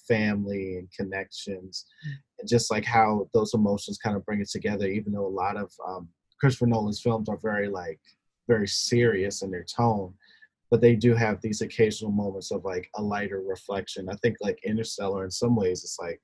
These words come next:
Speaker 1: one of his more lighter films in terms of, you know, thematically, in terms
Speaker 2: Yeah.
Speaker 1: of a lot of his, uh, big budget films. But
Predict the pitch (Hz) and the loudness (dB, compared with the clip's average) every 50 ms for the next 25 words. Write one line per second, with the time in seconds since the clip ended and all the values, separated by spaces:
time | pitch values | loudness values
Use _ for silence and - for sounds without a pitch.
0 | _ _ _ _ _ _ _ _ _ _ _ _ _ - 113 120 117 110 107 110 | _ _ _ _ _ _ _ _ _ _ _ _ _ 2 4 6 6 6 4 2
1 | 104 95 - 113 110 110 107 104 101 98 95 90 90 - - 107 104 107 110 117 | 0 0 0 0 2 2 2 2 0 0 -2 -4 -8 -8 -4 -2 2 4 4 4
2 | 110 110 98 92 - - _ - 101 95 92 92 87 - 95 92 87 - - 101 | 4 4 0 -4 -6 -8 _ -4 -2 0 0 -2 -4 -4 -6 -8 -8 -8 -8 -6
3 | 98 95 87 - - 92 90 90 - - 113 117 101 87 85 82 82 _ _ _ | -6 -6 -8 -6 -4 -4 -4 -4 -6 -2 -2 0 0 -2 -4 -10 -14 _ _ _
4 | _ _ _ _ - 117 107 104 101 101 101 123 - - - 98 95 92 92 90 | _ _ _ _ 4 6 6 6 4 4 2 0 -2 -2 -2 -4 -2 -2 -2 -2
5 | 90 90 95 - - 104 101 98 - 127 123 120 - - - - - - - - | -4 -6 -8 -8 -6 -6 -4 -2 0 0 0 0 -2 -6 -18 -14 -14 -12 -10 -6
6 | - 92 90 - - 87 85 87 85 _ - - 95 90 - 92 92 90 - - | -4 -4 -4 -2 -4 -8 -8 -10 -14 _ -8 -8 -8 -8 -6 -8 -8 -6 -8 -10
7 | - - 90 85 85 82 _ - - _ _ - - - _ _ _ _ _ _ | -12 -14 -20 -20 -20 -20 _ -20 -20 _ _ -20 -20 -20 _ _ _ _ _ _
8 | - 113 104 98 92 - | -4 -2 0 0 0 -2